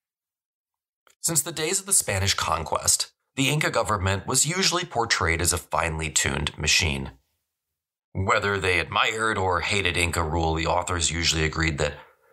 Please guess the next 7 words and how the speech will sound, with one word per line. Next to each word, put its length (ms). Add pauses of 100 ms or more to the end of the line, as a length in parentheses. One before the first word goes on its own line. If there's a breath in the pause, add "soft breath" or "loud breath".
(180 loud breath)
Cusco's 520
crowning 460
success 560
was 160
its 200
orderly 400
administration. 760